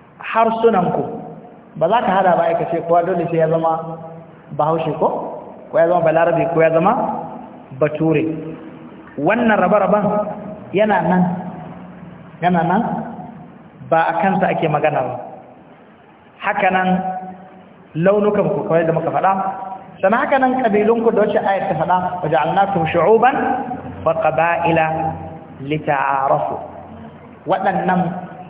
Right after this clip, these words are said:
ba su ake magana kan kada ku rarrabu a kansu ba, dama Allah ya yi ku a rarrabe, haka yake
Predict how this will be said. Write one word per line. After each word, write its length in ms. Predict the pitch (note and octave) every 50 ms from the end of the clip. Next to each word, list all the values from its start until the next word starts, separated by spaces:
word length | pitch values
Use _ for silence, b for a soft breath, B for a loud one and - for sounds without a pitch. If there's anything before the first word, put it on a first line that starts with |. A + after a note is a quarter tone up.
| - - - - - - - - -
ba 100 | C#3+ D3 D3 D3 D3
su 100 | D3+ E3+
ake 300 | - - E3+ C#3+ E3+ D#3
magana 580 | D3 D3 C#3+ D3 E3 D#3+ D#3 D#3 D#3 - - -
kan 160 | E3 D#3+ D3 - -
kada 240 | - F#3 F3 E3+ - -
ku 80 | - E3
rarrabu 400 | D3+ D#3 D#3 D3+ D3+ D#3 D#3 -
a 100 | E3+ D3+ -
kansu 240 | E3 D#3+ D#3 D#3+ -
ba, 100 | D#3 D3+
dama 360 | D#3+ E3+ E3 D#3+ D#3+ - -
Allah 280 | F#3 F#3 F3 E3+ E3 D#3
ya 100 | D#3+ E3
yi 60 | F3 E3 D#3+
ku 60 | F3 E3+ - D3+
a 60 | D3 C#3+
rarrabe, 480 | C#3 C#3 C3 - C#3+ C3+ C#3+ D#3 D3+ - - - - - - - - - -
haka 280 | - G3 G#3 G#3 G#3
yake 320 | F#3+ F#3 G3 F#3+ F3 E3